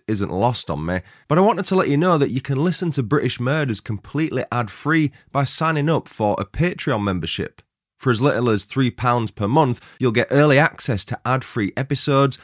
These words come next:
as well as a heap of other benefits. I've got a fair few bonus episodes you can sink your teeth into, and every Monday I drop a new episode of the British Murders Weekly Journal.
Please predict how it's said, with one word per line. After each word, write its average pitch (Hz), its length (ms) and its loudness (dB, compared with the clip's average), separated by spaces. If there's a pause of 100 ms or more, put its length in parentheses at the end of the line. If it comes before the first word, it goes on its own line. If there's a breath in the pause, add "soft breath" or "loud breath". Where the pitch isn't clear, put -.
(120)
as 120 160 -6
well 156 160 0
as 139 140 0
a - 20 2
heap 156 380 -2
of 147 140 -4
other 98 200 -2
benefits. 131 840 -2 (160)
I've 151 140 -4
got 196 180 4
a 147 60 4
fair 160 320 2
few 143 240 4
bonus 127 460 4
episodes 131 480 0
you 139 80 -4
can 117 120 -4
sink 104 300 -4
your 90 80 -4
teeth 135 320 -2
into, 135 400 0 (240 loud breath)
and 131 100 -8
every 127 280 0
Monday 139 520 2
I 123 200 -2
drop 113 340 -2
a 101 60 -4
new 131 320 0
episode 113 560 -2
of 101 120 -6
the 104 60 -8
British 147 460 -4
Murders 104 340 -2
Weekly 95 400 -4
Journal. 110 540 0